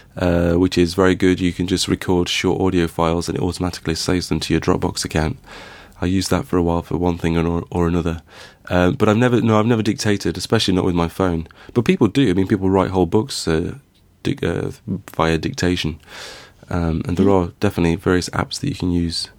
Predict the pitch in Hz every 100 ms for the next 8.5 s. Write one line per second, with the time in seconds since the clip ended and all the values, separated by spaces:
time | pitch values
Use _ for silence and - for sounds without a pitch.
0 | - - - 101 95 82 104 135 143 107
1 | - 85 80 73 - - - - - 117
2 | 143 - - 110 123 107 - 98 95 95
3 | 92 98 85 90 98 90 87 90 87 -
4 | - - - 90 - 92 - - 98 -
5 | 87 - - - - - - 98 104 -
6 | - - - 117 131 123 - 104 113 117
7 | 110 135 110 113 107 101 101 95 98 92
8 | 92 95 92 92